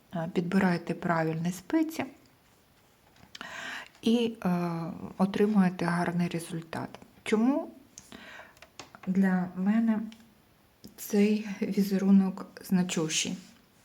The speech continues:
Тепер трошки балаканини,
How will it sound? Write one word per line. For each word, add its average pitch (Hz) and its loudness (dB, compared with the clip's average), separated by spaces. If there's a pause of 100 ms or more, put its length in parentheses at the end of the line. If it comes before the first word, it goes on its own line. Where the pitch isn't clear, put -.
(1300)
Тепер 185 -4
трошки 180 -4 (800)
балаканини, 190 4